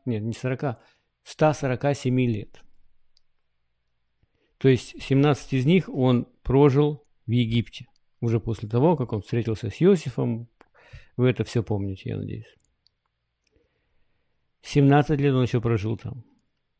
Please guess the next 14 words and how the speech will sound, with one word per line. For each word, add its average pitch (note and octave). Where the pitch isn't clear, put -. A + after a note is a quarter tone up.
То C3+
есть B2+
сто F#3
сорок D3
семь C#3+
лет B2+
он A#2+
прожил. G2+
И A#2
при B2
этом C3
еще A2
и G#2+
разговаривает, D3